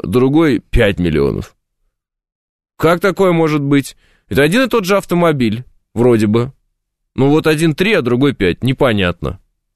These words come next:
Непонятно. А всё на самом деле становится понятно, потому что тут, который за три, а в нём, в общем, кроме колёс ничего нет. Колёс и, э, отверстие, потому что дыра известна где. Значит, отверстие в, э,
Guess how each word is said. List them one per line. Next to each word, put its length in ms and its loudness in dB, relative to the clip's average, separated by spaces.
Непонятно. 760 -2
А 60 0
всё 220 0
на 160 -2
самом 240 -2
деле 180 0
становится 420 -2
понятно, 480 -2
потому 140 -8
что 100 -6
тут, 180 -12
который 320 -2
за 160 0
три, 240 0
а 80 0
в 140 2
нём, 200 2
в 60 0
общем, 260 0
кроме 260 2
колёс 380 0
ничего 340 0
нет. 240 -4
Колёс 460 0
и, 240 0
э, 400 2
отверстие, 720 -2
потому 240 -4
что 140 -2
дыра 340 2
известна 440 -2
где. 360 0
Значит, 300 -10
отверстие 720 -2
в, 560 2
э, 360 -6